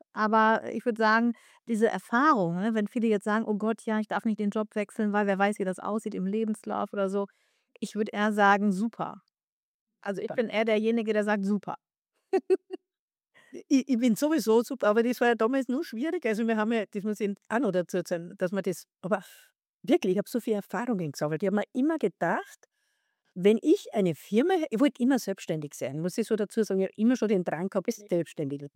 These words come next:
Speaker 2: sein.
Speaker 1: Ja.
Speaker 2: Und da, da hab ich mir immer gedacht, bei diesen vielen Firmen in Wien hab ich immer gedacht, wenn ich selbstständig wäre, das würd ich nicht tun und das würd ich anders machen, so, gell? Und ich hab da extrem viel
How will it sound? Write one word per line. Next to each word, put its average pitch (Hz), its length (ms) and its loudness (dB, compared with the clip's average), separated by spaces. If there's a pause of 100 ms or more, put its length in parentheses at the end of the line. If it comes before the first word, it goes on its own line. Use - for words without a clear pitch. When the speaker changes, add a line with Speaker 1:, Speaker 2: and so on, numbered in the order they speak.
Speaker 2:
sein. 147 280 -14 (340)
Speaker 1:
Ja. 214 180 -2 (240)
Speaker 2:
Und 202 180 0
da, 208 100 6
da - 160 -10 (180)
hab 240 120 4
ich 262 60 6
mir 233 140 4
immer 277 200 6
gedacht, 226 420 0
bei 247 100 4
diesen 226 260 0
vielen 226 320 2
Firmen 254 320 2
in 226 160 2
Wien 233 180 2
hab 220 80 -2
ich 202 60 -4
immer 220 140 0
gedacht, 208 340 -4 (220)
wenn 180 140 2 (100)
ich 381 260 6
selbstständig - 640 -8
wäre, 135 300 -6 (140)
das - 300 -10
würd 208 140 2
ich - 100 -6
nicht 185 240 -4
tun 139 340 -8
und 170 140 -4 (120)
das 226 320 -4
würd 196 120 2
ich 185 160 -4
anders 147 260 -4
machen, 135 300 -12
so, 143 180 -10
gell? 180 200 -2
Und 202 60 2
ich 214 80 4
hab 196 120 -6
da - 160 -4
extrem 202 500 0
viel 247 300 -2